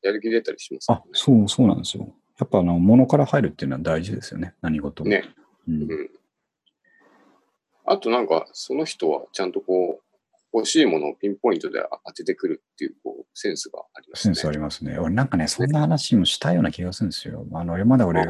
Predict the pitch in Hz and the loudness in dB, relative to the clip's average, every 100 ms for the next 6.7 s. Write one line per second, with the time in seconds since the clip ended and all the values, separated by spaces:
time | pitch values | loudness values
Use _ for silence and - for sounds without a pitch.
0 | 90 123 131 - 131 - - - - 85 | 2 4 4 0 -2 -4 -6 -4 0 0
1 | 90 73 69 71 67 71 71 - 80 71 | 0 0 -2 -4 -4 -4 -4 -2 -4 -4
2 | 73 - - - - - - - 82 - | -8 -10 -16 -18 -18 -20 -12 -6 -6 -6
3 | - - - - - 110 98 - _ - | -14 -4 0 2 0 2 0 -2 _ -20
4 | - - 101 101 90 78 85 80 76 76 | -20 -2 4 6 6 2 0 0 -2 -4
5 | 76 76 73 - - _ _ _ _ _ | -6 -8 -10 -14 -18 _ _ _ _ _
6 | - _ - - - - | -20 _ -4 -4 0 0